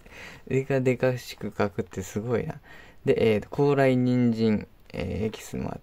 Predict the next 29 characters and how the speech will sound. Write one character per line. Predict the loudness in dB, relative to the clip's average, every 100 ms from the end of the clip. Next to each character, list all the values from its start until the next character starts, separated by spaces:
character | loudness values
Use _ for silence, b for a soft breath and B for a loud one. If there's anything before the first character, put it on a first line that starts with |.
| -10
て、 | -8 -4
エ |
ル | -4
カ | -4 -4
ル | -2
ニ | -2 -4
チ | -8 -6
ン | -6 -10 b b b
と、 | -6 -4
え | -4 -8 -8 -10 -12 -14 -12 -12 -14 -14
ー、 |
ち | -8
ゃ |
う、 | -2
エ | 0
ル | -2
カ | -6 -6
ル | -4 -2
ニ | -2
チ | -4 -6 -2
ン、 | 0 0 0 -2
エ | -2 -2
ル、 | -2 -4 B B B B -4
え | -2 -2 -2 -2 -2 -2 -4 -8 -20 -20 -20 -20 -20
ー、 |
シ | -16 -14 -14 -8 -6
ュ、 | -6 -10 -20 -20 -20 -20 -20 -20 -18
シ | -14 -8 -4
ュ、 | -2 -2